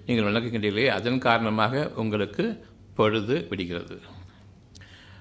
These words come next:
நாள் பொழுதும் மாறுகின்றன, காலங்கள் மாறுகின்றன. அந்த பொழுதில் உங்களுக்கு வாழ்க்கை ஒரு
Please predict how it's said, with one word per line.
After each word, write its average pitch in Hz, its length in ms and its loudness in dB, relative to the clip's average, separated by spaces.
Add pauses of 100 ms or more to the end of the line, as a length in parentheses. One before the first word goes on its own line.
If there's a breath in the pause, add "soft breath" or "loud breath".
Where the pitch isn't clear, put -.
(960 loud breath)
நாள் 135 420 4
பொழுதும் 113 600 2 (100)
மாறுகின்றன, 92 580 -2 (760 loud breath)
காலங்கள் 135 540 4
மாறுகின்றன. 101 720 0 (1000 loud breath)
அந்த 113 280 2
பொழுதில் 131 600 0 (100)
உங்களுக்கு 98 600 -2
வாழ்க்கை 95 540 -2 (160)
ஒரு 131 300 0